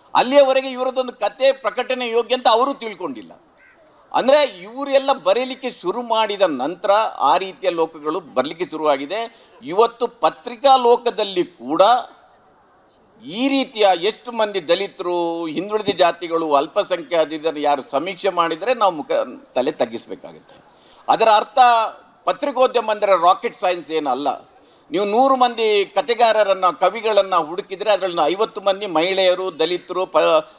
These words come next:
ಹಿಂದುಳಿದ ಜಾತಿಗಳು, ಅಲ್ಪಸಂಖ್ಯಾತರು ಸಿಗ್ತಾರೆ. ಆದರೆ ನೂರು ಮಂದಿ ಪತ್ರಕರ್ತರನ್ನು ಹುಡುಕಿದ್ರೆ ಅವರಲ್ಲಿ ಹತ್ತು ಪರ್ಸೆಂಟ್ ಕೂಡ ಸಿಗೋದಿಲ್ಲ. ಯಾಕೆ ಅಂತ. So ಈ ಚರ್ಚೆ ಕೂಡ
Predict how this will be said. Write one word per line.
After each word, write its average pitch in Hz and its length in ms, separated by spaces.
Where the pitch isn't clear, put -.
ಹಿಂದುಳಿದ 185 320
ಜಾತಿಗಳು, 185 360
ಅಲ್ಪಸಂಖ್ಯಾತರು 165 720
ಸಿಗ್ತಾರೆ. 120 520
ಆದರೆ 233 200
ನೂರು 262 320
ಮಂದಿ 262 220
ಪತ್ರಕರ್ತರನ್ನು 254 680
ಹುಡುಕಿದ್ರೆ 226 320
ಅವರಲ್ಲಿ 233 180
ಹತ್ತು 208 180
ಪರ್ಸೆಂಟ್ 208 340
ಕೂಡ 165 140
ಸಿಗೋದಿಲ್ಲ. 92 500
ಯಾಕೆ 196 380
ಅಂತ. 123 200
So 247 100
ಈ 262 240
ಚರ್ಚೆ 262 420
ಕೂಡ 240 180